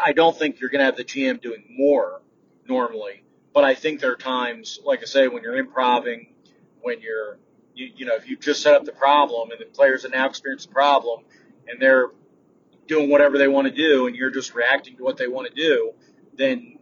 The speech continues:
the G M is probably making just as much as the players. Now, because there's four players, one G M, does that mean the players are making more decisions numerically than the G M?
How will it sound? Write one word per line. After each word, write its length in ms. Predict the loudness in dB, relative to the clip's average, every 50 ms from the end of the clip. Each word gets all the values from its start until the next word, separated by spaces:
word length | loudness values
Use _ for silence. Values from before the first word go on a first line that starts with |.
| _ -8
the 200 | -6 -6 -6 -8 -10 _
G 220 | -10 -8 -4 -4
M 140 | -4 -4 -6
is 100 | -10 -16
probably 540 | -18 -6 -2 2 2 4 4 2 0 -4 -6 -6
making 320 | -6 -6 -6 -8 _ -18
just 260 | -16 -14 -14 -14 -12
as 40 | -10
much 180 | -10 -10 -10 -10
as 140 | -12 -16
the 80 | -16 _
players. 500 | _ -8 -8 -8 -8 -10 -14 -18 -20 -20 _ _ _ _ _ _ _ -2
Now, 300 | 0 0 0 0 -2 -8 _ _ _ _ _ _ _ _ _ _ _ _ _ _ _ _ _ _ _ _ _ _
because 400 | -14 -14 -2 2 4 4 4 4
there's 340 | 2 2 2 2 -2 -4 -10
four 340 | -16 -12 _ 2 2 2 2
players, 440 | 2 2 4 6 6 6 4 2 0
one 260 | 0 0 0 0 0
G 240 | -4 -6 -2 2 4
M, 200 | 4 4 2 0
does 120 | -2 -2
that 200 | 0 0 0 -2
mean 100 | -6 -10
the 80 | -12 -10
players 400 | _ 0 2 4 4 2 2 -2
are 180 | -4 -6 -6 -8 _ _ _ _ _ _ -2
making 380 | 0 0 0 0 -4 -8 -4
more 180 | 0 2 2 2
decisions 680 | 2 0 -2 -2 -2 -2 -2 -4 -6 -6 -8 -10 -14 -14 _ _ _ _ _ _
numerically 800 | -12 -4 0 4 6 6 6 4 2 2 2 2 2 0 -4 -12 _ _ _ _ _
than 140 | -8 -8 -8
the 80 | -8
G 240 | -8 -6 -2 0 2
M? 240 | 2 2 0 -2 -4